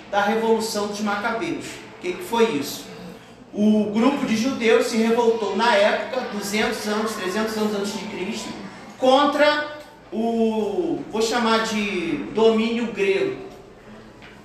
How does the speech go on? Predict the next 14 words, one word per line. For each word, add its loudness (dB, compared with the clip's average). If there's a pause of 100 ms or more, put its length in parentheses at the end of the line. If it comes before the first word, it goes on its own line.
(640)
E 6
eles 8
implementaram 2
um -2
período 2
de -4
mais 2
ou 0
menos -2
setenta, -2
oitenta -2
anos 0
de -2
autonomia 2